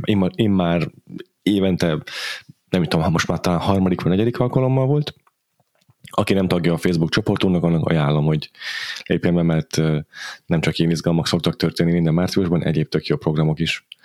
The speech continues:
meg egyéb tök jó, ö, beszélgetések is ki szoktak alakulni, szóval az idei March Madness-ben nagy rendezőkkel foglalkoztunk, és közülük az élen végzett, az egyik, ö,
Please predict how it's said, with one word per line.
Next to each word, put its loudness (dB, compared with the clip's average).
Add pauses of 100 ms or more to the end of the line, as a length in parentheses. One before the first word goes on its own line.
(320)
meg 2
egyéb 2
tök -2
jó, 0
ö, -2
beszélgetések 0
is -2
ki -4
szoktak -2
alakulni, 2
szóval 0 (540)
az -4
idei 2
March 2
Madness-ben 2 (960)
nagy 0
rendezőkkel 2
foglalkoztunk, -2
és -2 (220)
közülük -2
az -4
élen 2
végzett, 0
az -2
egyik, 0
ö, 2